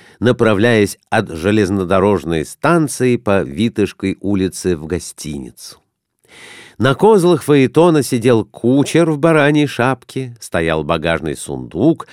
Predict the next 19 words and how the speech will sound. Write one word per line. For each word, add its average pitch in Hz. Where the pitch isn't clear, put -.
а 104
на 98
сундуке 101
торчал 113
молодец 107
в -
фуражке 87
с -
надписью 92
«Метрополь». 90
Фаэтон 87
был 87
загроможден 95
подушками, 80
баулами, 98
кордонками 98
и 80
саквояжами 78
супругов. 143